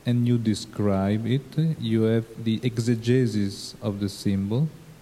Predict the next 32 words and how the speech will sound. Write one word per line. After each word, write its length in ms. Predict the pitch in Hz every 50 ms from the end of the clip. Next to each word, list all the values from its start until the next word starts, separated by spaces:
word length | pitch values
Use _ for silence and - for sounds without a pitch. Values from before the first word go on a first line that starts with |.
| - - - - - - - - - - - -
and 160 | 110 113 113
then 160 | 123 156 170
you 60 | 147 135
have 100 | 127 120
the 60 | 127
myth. 360 | 131 143 147 120 - - - - - - - - - - - - - - - - - - - -
And 100 | 135 120
then 180 | 131 151 147 139
you, 120 | 135 131
you 280 | 127 - 135 131 135 131
recount 960 | 131 139 135 - - - - 165 170 151 117 104 101 98 95 - - 104 101
the 120 | 98 98
history 440 | 92 110 113 110 110 - - 107 101
of 120 | 98 95
the 80 | 92 -
serpent 720 | - - - 107 101 101 95 - - 110 110 131 135 - - - - -
as 480 | - 120 117 120 120 123 120 120 - - - - - - - - - - - - -
Asclepius, 800 | - 107 - - - 113 110 117 - - - 135 147 - - - - - - - - - - - - - - - - - - - - - -
and 120 | - 110 107
so 140 | - -
you 200 | 135 127 120 120
decline 680 | 113 107 113 110 - - - 120 120 120 123 131 131 123
and 140 | 113 107 107
you 80 | 107 107
inflect 560 | 107 107 101 - - - 113 117 123 131 120 - - - -
it 120 | 131 120 113 - - - - - - - - - - - -
towards 560 | - 117 104 101 104 107 107 110 104 - - - 107 - - - - 110
the 80 | 110
good, 640 | 113 - - - 139 127 131 143 143 147 - 143 156 - - - - -
towards 420 | - 113 107 107 110 110 113 110 107
the 100 | 107 104
positive 680 | - - - 117 110 113 113 113 - - 127 127 123